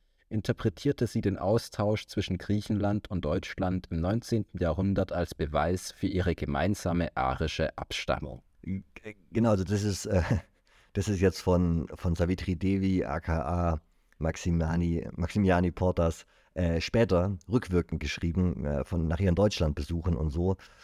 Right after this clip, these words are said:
Speaker 2: Aber das, ähm, diese, diese Achse zwischen München und Athen war mir persönlich jetzt nicht so ganz bewusst, auch mit dem König.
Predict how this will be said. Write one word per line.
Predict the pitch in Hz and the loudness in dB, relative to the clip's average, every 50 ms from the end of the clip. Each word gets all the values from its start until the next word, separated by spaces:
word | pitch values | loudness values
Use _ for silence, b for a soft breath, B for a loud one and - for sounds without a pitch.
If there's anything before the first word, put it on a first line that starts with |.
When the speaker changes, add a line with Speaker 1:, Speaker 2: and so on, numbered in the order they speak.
| B B | B B
Speaker 2:
Aber | - 78 78 85 85 | -4 0 0 0 2
das, | 82 87 87 92 - - - - - | 2 2 0 0 -2 -8 -14 -10 -6
ähm, | - 85 80 80 80 80 80 78 78 78 73 - _ _ _ _ _ - | -2 0 0 2 2 2 0 0 0 -2 -4 -6 _ _ _ _ _ -6
diese, | 82 85 95 95 | -2 0 0 0
diese | - 73 82 85 95 76 | 0 -2 -2 0 0 2
Achse | 87 110 - - - 98 | 0 0 -2 -2 -4 -4
zwischen | - - 98 95 - 95 90 | -2 -2 -2 0 2 4 4
München | 95 110 117 233 - 113 90 | 6 6 4 4 2 2 0
und | 80 90 | 2 2
Athen | 85 80 - - 107 101 98 85 | 0 0 0 2 2 4 4 4
war | 80 78 | 4 2
mir | 90 90 | 2 2
persönlich | - 87 78 73 82 87 82 80 | 2 0 0 2 2 2 2 2
jetzt | 80 - | 0 -2
nicht | 95 92 - | -4 -6 -6
so | - 80 | -6 -8
ganz | - 76 78 - | -6 -6 -8 -8
bewusst, | - - 73 87 87 - - | -8 -8 -4 -4 -4 -4 -4
auch | - 85 | -6 -4
mit | 82 80 | -4 -2
dem | 82 80 | -4 -4
König. | - - 98 104 104 104 98 92 - | -4 0 2 2 4 4 2 0 -4